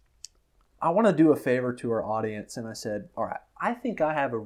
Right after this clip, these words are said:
a pretty good taste in music. So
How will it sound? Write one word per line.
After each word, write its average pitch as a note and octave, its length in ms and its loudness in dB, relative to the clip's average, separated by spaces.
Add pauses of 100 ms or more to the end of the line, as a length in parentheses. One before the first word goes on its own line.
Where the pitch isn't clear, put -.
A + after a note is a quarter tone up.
(320)
a - 60 -12
pretty F3 360 -4
good A#2+ 480 -4
taste A#2 380 -8
in G#2 200 -14
music. G#2+ 540 -8 (400)
So A#2 680 -2